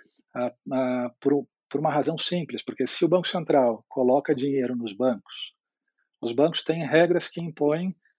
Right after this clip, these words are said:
ah, ah, que se mantenha provisões por risco de novos financiamentos e também tem, ah, que manter, enfim, ah,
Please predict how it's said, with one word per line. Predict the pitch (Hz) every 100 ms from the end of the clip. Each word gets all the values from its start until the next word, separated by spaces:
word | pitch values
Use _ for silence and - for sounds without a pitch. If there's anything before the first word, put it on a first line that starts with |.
| _ _
ah, | 139 127 127 123
ah, |
que | 117
se | - 151
mantenha | 147 135 143 151 143 123 _
provisões | 147 127 120 107 147 196 180
por | - 123
risco | 110 151 - 123
de | 123
novos | 127 135 113
financiamentos | - 123 - 110 127 180 175 - _ _ _
e | 170
também | 175 135 170
tem, | - 160 190 185
ah, | 139 135 127 120
que | -
manter, | 151 135 - 135 151 170 139
enfim, | 127 - 143 120
ah, | 117 120 113 104